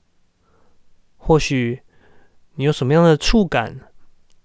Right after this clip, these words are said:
你的当下是坐着呢，还是站着呢？让自己完全的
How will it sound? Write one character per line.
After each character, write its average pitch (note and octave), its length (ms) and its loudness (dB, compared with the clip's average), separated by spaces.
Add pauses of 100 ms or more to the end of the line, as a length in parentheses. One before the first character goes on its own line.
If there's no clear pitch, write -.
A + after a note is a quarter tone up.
(1400)
你 C3 100 -12
的 A#2+ 80 -6
当 C#3+ 240 -2
下 C#3+ 240 2
是 - 160 -4
坐 G3 300 4
着 D#3+ 160 2
呢， D#3 400 0 (1040)
还 A#2+ 200 -8
是 C3+ 100 -4
站 E3 300 0
着 C3+ 140 -2
呢？ B2+ 340 -4 (3500)
让 C#3 200 -2
自 D3 140 -4
己 A#2 180 -6
完 A#2 260 -4
全 D3 260 -2
的 C#3 440 -2